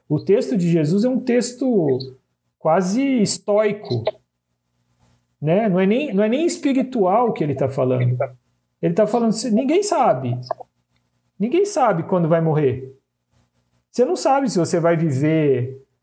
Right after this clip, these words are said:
é, a-, até amanhã ou até dois mil e cinquenta. Ninguém sabe. Eu não vou te falar, caramba."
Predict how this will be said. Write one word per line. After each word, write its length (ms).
é, 800
a-, 360
até 180
amanhã 420
ou 140
até 260
dois 220
mil 160
e 20
cinquenta. 720
Ninguém 260
sabe. 460
Eu 80
não 120
vou 120
te 100
falar, 440
caramba." 420